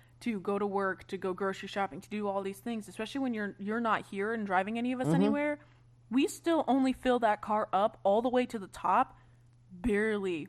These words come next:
Speaker 1: once a month.
Speaker 2: Yeah.
Speaker 1: We can stretch it to a month and a half.
Speaker 2: Yeah. Oh, I
Speaker 1: So
Speaker 2: know.
Speaker 1: why, why are we not, why are we going straight towards full electric? Why aren't we
Speaker 2: Mm-hmm.
Speaker 1: trying for hybrids?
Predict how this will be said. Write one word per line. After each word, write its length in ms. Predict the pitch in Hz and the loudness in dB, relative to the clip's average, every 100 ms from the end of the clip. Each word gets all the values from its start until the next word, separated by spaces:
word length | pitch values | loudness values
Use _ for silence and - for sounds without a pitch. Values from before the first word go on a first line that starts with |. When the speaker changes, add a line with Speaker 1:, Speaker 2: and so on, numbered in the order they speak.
| - | -4
Speaker 1:
once 260 | 196 185 | -4 -4
a 40 | 185 | -6
month. 260 | 160 - - - | -6 -8 -14 -2
Speaker 2:
Yeah. 280 | 120 156 151 - | 4 4 4 0
Speaker 1:
We 140 | 240 269 | 0 2
can 220 | 330 269 | 2 0
stretch 420 | - - 285 277 | -2 0 0 2
it 200 | 220 - | -2 -2
to 140 | 240 220 | -2 0
a 40 | |
month 220 | 226 220 | 0 0
and 100 | 214 | -2
a 40 | 180 | -4
half. 460 | 208 165 - - - - | -4 -4 -6 -14 -20 -4
Speaker 2:
Yeah. 220 | 160 277 269 - - _ - - - - - - | -2 0 -4 -14 -20 _ -20 -20 -20 -20 -20 2
Oh, 120 | 175 | 4
I 120 | 202 | 6
Speaker 1:
So 140 | 202 226 | 8 6
Speaker 2:
know. 40 | |
Speaker 1:
why, 500 | 240 247 294 359 294 | 8 6 8 6 2
why 320 | 220 226 247 302 | -2 2 4 4
are 100 | 339 | 4
we 140 | 311 | 4
not, 300 | 277 269 - | 4 2 2
why 180 | 233 277 | 2 4
are 60 | |
we 100 | 349 | 4
going 180 | 294 262 | 4 2
straight 480 | 240 - 247 262 254 | 0 -6 2 2 2
towards 240 | 214 226 - | -2 -4 -4
full 280 | - 214 | -4 -2
electric? 500 | 190 190 - 147 131 | 0 -2 -2 -8 -6
Why 220 | 175 190 208 | 0 2 4
aren't 100 | 180 | 4
we 80 | |
Speaker 2:
Mm-hmm. 80 | 214 | 2
Speaker 1:
trying 240 | 220 202 196 | 0 -2 -2
for 140 | 180 | -6
hybrids? 580 | - 196 190 135 131 | -2 -2 -2 -4 -6